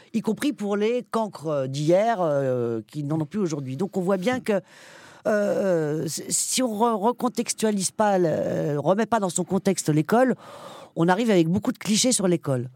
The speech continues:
Voilà. Donc, est-ce que c'est justement, euh, ces réformes, euh, telles qu'elles sont, euh, m-, mises en œuvre, euh, permettent-elles, euh,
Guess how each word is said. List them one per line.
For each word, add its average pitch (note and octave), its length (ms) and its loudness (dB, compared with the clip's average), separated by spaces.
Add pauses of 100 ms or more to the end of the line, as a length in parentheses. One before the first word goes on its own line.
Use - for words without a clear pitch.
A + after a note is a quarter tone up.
(720)
Voilà. E3 240 2 (320)
Donc, F3+ 180 2
est-ce B3 140 4
que C#4+ 100 0
c'est B3 380 4
justement, F#3 540 2
euh, C3 400 2
ces G3+ 200 0
réformes, G3 680 2 (580)
euh, D3+ 160 -4
telles E3+ 180 4
qu'elles D3+ 260 2
sont, E3+ 520 2
euh, A#2 580 -2
m-, C3+ 320 0
mises D3 240 4
en E3+ 140 2
œuvre, B3 280 4 (680)
euh, D#3+ 680 0 (1200)
permettent-elles, B3+ 960 4
euh, D3+ 460 2